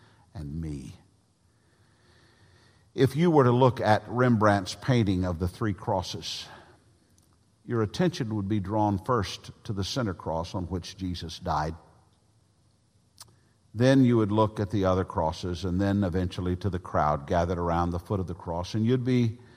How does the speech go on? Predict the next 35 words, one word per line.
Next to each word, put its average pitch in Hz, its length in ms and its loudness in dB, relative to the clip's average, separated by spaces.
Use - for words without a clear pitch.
impressed 135 540 4
by 120 120 8
the 107 80 6
various 117 420 6
facial 117 640 0
expressions 104 840 -2
and 92 140 0
the 92 200 0
actions 104 580 0
of 85 100 -4
the 87 80 -8
people 101 580 -4
involved 92 520 0
in 92 100 0
the 90 100 0
awful, 92 680 -2
awful 95 560 -2
crime 101 540 6
of 85 160 -4
crucifying 90 720 -2
the 82 100 -4
Son 90 240 -4
of 80 140 -8
God. 78 340 -10
Finally, 127 460 6
your 104 420 2
eyes, 104 420 6
if 101 140 -4
you 104 100 -2
studied 95 440 0
it, 104 160 -2
would 101 200 -6
go 113 240 0
to 117 160 -6
the 107 260 0